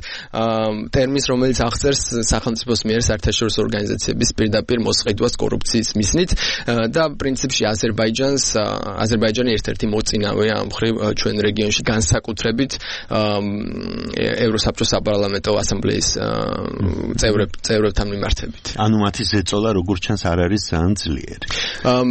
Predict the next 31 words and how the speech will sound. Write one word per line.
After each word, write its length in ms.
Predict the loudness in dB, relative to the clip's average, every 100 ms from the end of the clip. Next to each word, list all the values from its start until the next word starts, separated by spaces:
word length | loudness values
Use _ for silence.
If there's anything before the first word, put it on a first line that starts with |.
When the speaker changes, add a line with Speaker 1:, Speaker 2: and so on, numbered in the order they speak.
| 0
Speaker 1:
ა-, 260 | 0 -2
Speaker 2:
მმ. 60 | 2
Speaker 1:
არ 180 | 2 4
არის, 240 | 2 0 -2
არ 200 | 0 0
არის 180 | 2 0
ძალიან 300 | 0 0 0 0
ძლიერი. 380 | 2 2 2 2
მე, 140 | 2
მე, 160 | 2 0
მე 360 | 0 -2 0 2
ვიტყოდი, 400 | 0 2 0 2
რომ 140 | 0
პრინციპში, 420 | -2 -2 -2 0 0
რასაც 260 | 2 0
ჩვენ 180 | 0 2
ვაკვირდებით 540 | 2 2 2 2 0 0
ბოლო 200 | 0 2
რამდენიმე 460 | 4 2 2 2 0
წელი, 280 | 0 0 0
ალბათ 300 | 0 2 2
ის 100 | 0
საერთაშორისო 600 | 2 0 0 -2 0 0 0
აქტორი, 420 | -2 -2 0 0
რომელსაც 420 | 0 0 -2 -4
ყველაზე 340 | 0 2 2 2
მეტი 220 | 0 0
გავლენა 380 | 2 2 2 2
ჰქონდა 280 | 0 0 0
აზერბაიჯანში 760 | 0 0 2 0 0 0 0
და, 100 | 0